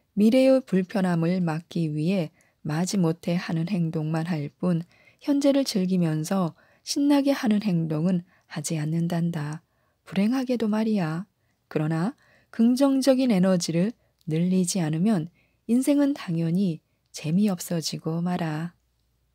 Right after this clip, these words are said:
다섯 번째 편지, 돈. 돈에는 힘만 있을 뿐 선악은 없다. 돈이란 힘이란다. 돈은 마치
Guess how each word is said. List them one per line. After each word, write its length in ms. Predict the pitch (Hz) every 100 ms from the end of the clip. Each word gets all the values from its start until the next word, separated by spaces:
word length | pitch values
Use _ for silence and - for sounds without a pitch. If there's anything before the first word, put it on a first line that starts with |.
| _ _ _ _ _ _ _ _ _ _ _ _ _
다섯 360 | - 180 233 -
번째 440 | 226 220 220 208 -
편지, 840 | 196 180 170 160 160 170 214 247 _ -
돈. 400 | 175 156 147 160 _ _ _ _ _ _ _ _
돈에는 540 | - 175 170 226 208 170 _ _ _ _
힘만 420 | 311 294 294 262
있을 400 | 202 - 180 175
뿐 340 | - 160 175 240 _ _
선악은 760 | - 180 165 156 151 170 196 - _
없다. 640 | - 170 - 180 151 156 170 _ _ _ _ _ _ -
돈이란 640 | 175 170 170 202 208 160 - _
힘이란다. 800 | - 302 285 220 170 147 151 170 _ _ _ -
돈은 260 | 269 285
마치 580 | 262 180 165 - 165 196